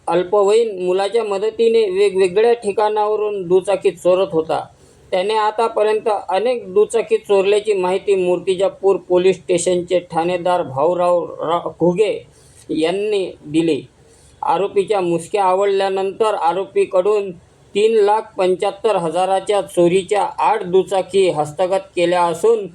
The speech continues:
त्यापैकी चार दुचाकी मालकाचा शोध घेण्यात आला आहे. दुचाकी मालकाचा शोध सुरू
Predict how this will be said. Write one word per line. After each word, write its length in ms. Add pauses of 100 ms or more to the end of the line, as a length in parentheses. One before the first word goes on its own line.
(520)
त्यापैकी 760
चार 220
दुचाकी 540
मालकाचा 540
शोध 280
घेण्यात 420
आला 220
आहे. 380 (1300)
दुचाकी 560
मालकाचा 520
शोध 280 (640)
सुरू 440